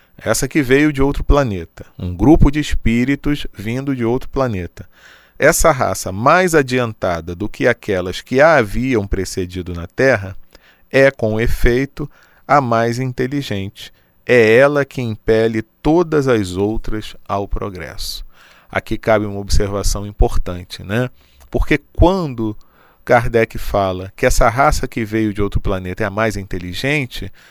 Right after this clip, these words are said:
não é dizer que é a mais inteligente em essência,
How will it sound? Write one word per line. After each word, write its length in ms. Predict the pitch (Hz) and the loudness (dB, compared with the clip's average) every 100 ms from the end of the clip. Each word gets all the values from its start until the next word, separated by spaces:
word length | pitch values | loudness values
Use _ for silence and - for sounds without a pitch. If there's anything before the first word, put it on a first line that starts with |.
| _ 160 | _ -2
não 180 | 185 | 0
é 80 | 226 | 2
dizer 520 | 247 180 123 165 170 | 2 0 2 4 4
que 140 | - 156 | 4 2
é 40 | |
a 80 | 131 | 2
mais 280 | 127 143 131 | 2 2 0
inteligente 760 | 123 - 120 104 101 147 - | -2 -2 -2 -2 -2 -4 -4
em 120 | 165 160 | -4 2
essência, 960 | - - 127 127 120 - 104 90 87 | 2 2 -2 -2 0 0 2 -2 -4